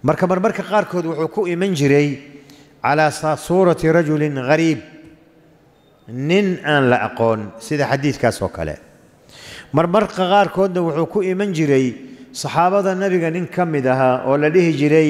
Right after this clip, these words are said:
Dixyata ibnu Khaliifata al-Kalbi suuradiisa. Markaaba saxaabadu waxay u malaynayaan waxaa Nabiga la joogay Dixye inuu yahay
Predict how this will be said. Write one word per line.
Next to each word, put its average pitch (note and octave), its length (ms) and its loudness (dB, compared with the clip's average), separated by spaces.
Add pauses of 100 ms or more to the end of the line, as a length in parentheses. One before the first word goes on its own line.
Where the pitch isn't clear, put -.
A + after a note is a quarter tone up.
(460)
Dixyata E3 600 0
ibnu D3 180 -4
Khaliifata D#3 580 0
al-Kalbi C3 800 -2 (540)
suuradiisa. C#3 680 0 (1000)
Markaaba F#3+ 440 4
saxaabadu F#3+ 500 0
waxay F#3 200 0
u G#3 80 -4
malaynayaan G3 720 2 (460)
waxaa F3+ 200 -2
Nabiga G3 360 2
la F#3+ 120 2
joogay E3 400 2
Dixye D#3+ 440 -4
inuu D3+ 180 -2
yahay A#2 380 -2